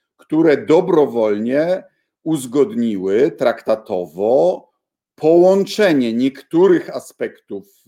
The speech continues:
e, suwerenności ku wspólnemu bezpieczeństwu i ku wspólnym korzyściom.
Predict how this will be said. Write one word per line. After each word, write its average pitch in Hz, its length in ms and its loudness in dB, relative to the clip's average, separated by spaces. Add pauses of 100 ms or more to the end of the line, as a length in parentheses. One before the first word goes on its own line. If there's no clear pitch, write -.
(160)
e, 101 40 -12
suwerenności 110 920 -8
ku 190 140 -4
wspólnemu 151 580 -2
bezpieczeństwu 135 720 -4
i 190 80 -12
ku 180 160 -4
wspólnym 120 460 -8
korzyściom. - 680 -8